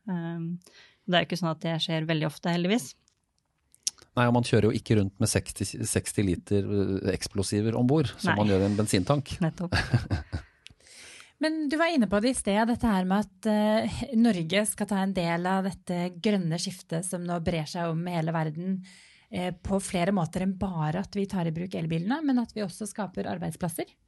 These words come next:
Speaker 1: Mhm.
Speaker 3: Eh, kommer vi til å klare å,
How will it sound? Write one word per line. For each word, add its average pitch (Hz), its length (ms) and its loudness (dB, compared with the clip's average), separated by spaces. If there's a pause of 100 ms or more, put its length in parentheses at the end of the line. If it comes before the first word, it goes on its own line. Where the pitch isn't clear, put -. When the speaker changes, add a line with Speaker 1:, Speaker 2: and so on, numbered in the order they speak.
Speaker 1:
Mhm. 202 300 0 (180)
Speaker 3:
Eh, 240 640 2 (720)
kommer 220 300 4
vi 170 140 -2
til 214 240 0
å 220 40 -6
klare 165 460 0
å, 214 480 2